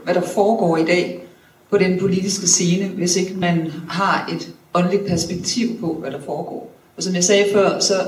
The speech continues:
så handler meget politik i dag om godt og ondt, og også om kristendommens plads i verden.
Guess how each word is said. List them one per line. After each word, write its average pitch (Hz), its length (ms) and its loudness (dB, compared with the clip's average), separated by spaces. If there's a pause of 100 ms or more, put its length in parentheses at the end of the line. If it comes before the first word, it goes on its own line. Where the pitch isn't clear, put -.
(140)
så - 160 -4
handler 202 420 -2 (180)
meget 175 280 2
politik 185 340 -4
i 196 40 -6
dag 180 280 -2
om 180 160 0 (440)
godt 165 200 2
og - 140 0
ondt, - 380 -2 (840)
og 180 180 0
også 208 380 2 (320)
om 202 120 -8
kristendommens 220 640 0
plads 170 320 -4
i 185 80 -6
verden. 156 340 -6